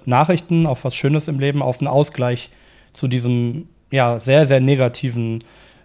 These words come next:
äh, Medienrummel. Auf der anderen Seite, ich hab's eben gesagt schon, wir wollen jetzt nicht, äh, grundsätzlich anderen Journalismus aushebeln oder v-, verdrängen, wir möchten lediglich das Verhältnis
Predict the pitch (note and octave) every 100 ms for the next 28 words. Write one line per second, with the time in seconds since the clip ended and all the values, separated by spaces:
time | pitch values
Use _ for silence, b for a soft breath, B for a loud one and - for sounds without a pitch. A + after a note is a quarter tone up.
0 | _ B2 A#2+ A#2 B2+ C#3+ B2 A#2 C3 G3
1 | B B D3 - C#3 F3 D#3+ D#3 D#3 D#3
2 | C#3 C3 - C3+ C3 A#2+ D3 - E3 D#3
3 | D3+ C#3 B2+ C3+ B2+ C3 C#3 C3+ C3+ C#3+
4 | D3+ - - C#3+ C3+ D3+ D#3 D3 - C#3+
5 | - - _ _ - - - D3+ D3 C3+
6 | C3+ F3+ G#3+ C#3 - C3+ F3+ - D#3+ D#3
7 | D#3+ D#3+ C3+ C3+ - - - A#2 A#2 D#3+
8 | C#3+ A3+ B B B B - C3+ D3 -
9 | D3 C3 D3 E3 E3 D3+ - C3 - C#3
10 | D3+ F3 B2 A#2 -